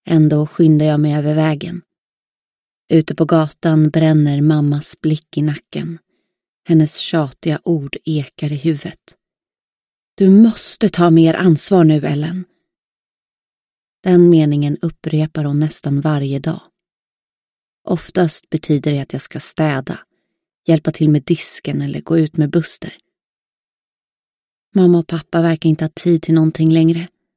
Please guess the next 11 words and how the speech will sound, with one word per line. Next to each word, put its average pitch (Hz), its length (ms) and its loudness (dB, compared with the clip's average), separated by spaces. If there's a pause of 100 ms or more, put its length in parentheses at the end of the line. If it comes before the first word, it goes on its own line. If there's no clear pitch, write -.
(920)
Allt 165 300 0
för - 140 -6
att 156 120 -6
Oscar - 480 -6
har 147 100 -6
blivit 151 300 -6
sjuk. - 500 -12 (1400)
Buster 151 540 -4
drar 151 380 -2
i 135 60 -8
kopplet. - 600 -12